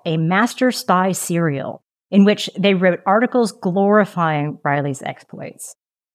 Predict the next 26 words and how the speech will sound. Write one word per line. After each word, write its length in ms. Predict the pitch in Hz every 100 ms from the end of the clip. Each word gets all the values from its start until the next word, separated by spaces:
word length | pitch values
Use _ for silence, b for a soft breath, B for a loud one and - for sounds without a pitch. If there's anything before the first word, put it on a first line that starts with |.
| _ _ _ -
About 220 | 196 -
twenty 300 | - 226 196
years 380 | 180 208 226 190 175
after 440 | 185 233 - 208
his 180 | 185 165
execution, 800 | 151 - 160 262 320 - 156 147
a 100 | -
young 280 | 175 180 220
naval 300 | 196 170 185 -
officer 520 | 160 156 - 160 160
named 360 | 151 156 151 -
Ian 240 | 160 147
Fleming 600 | 139 - 320 202 151 180
was 200 | 220 208
working 320 | 202 185 240 202
with 120 | 190
the 100 | 208
director 480 | 196 175 160 - 208
of 140 | 202
naval 320 | 156 147 165
intelligence 760 | 165 175 170 147 139 147 - -
during 220 | 170 156
the 80 | 160
Second 380 | - 143 151 143
World 240 | 147 143
War. 440 | 175 175 139 -